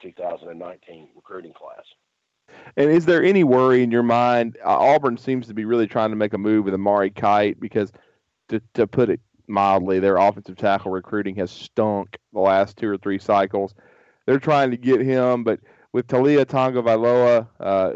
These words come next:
Speaker 2: I think a heavy Alabama lean, uh, with the Alabama ties over at Thompson High School, with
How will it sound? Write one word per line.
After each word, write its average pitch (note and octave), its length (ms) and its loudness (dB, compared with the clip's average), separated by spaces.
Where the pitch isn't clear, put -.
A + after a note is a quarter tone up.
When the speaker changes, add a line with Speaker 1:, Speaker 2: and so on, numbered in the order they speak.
Speaker 2:
I G2 120 0
think A2 280 -6
a G#2+ 80 -2
heavy A2+ 300 0
Alabama A2 480 0
lean, A2 540 -4
uh, F2+ 400 2
with A#2+ 280 2
the A2 220 -2
Alabama B2+ 460 0
ties A#2 460 0
over G#2+ 240 -2
at - 140 -8
Thompson A2+ 400 -4
High A2 260 -2
School, G#2+ 540 -6
with C#3+ 240 2